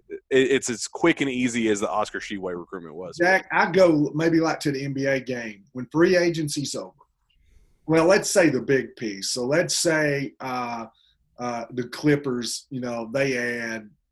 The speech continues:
Speaker 2: they make the additions there, and they bring in a, a Paul George, and,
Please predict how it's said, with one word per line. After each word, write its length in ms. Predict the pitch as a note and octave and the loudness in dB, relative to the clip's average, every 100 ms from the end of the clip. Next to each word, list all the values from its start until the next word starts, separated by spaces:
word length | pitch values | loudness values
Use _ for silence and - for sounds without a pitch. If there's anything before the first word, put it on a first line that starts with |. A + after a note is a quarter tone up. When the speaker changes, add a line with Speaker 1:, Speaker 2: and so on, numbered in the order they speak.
| - | -8
Speaker 2:
they 200 | C3+ C#3 | -4 -2
make 280 | C3+ B2+ - | -2 -4 -6
the 100 | A#2 | -8
additions 500 | A2 A2+ A2 A2+ G#2+ | -6 -6 -6 -8 -8
there, 200 | A2+ A2 | -8 -10
and 100 | A2 | -8
they 120 | C3 | -6
bring 400 | C#3 B2 B2 A#2+ | -4 -6 -6 -8
in 360 | A#2 A#2 A2+ G#2+ | -8 -8 -8 -10
a, 320 | G2+ G2 - | -14 -16 -18
a 40 | G#2 | -16
Paul 300 | - G#2+ G2+ F#2+ | -12 -10 -10 -14
George, 540 | G#2 - - - - | -14 -14 -16 -12 -10
and, 180 | - | -12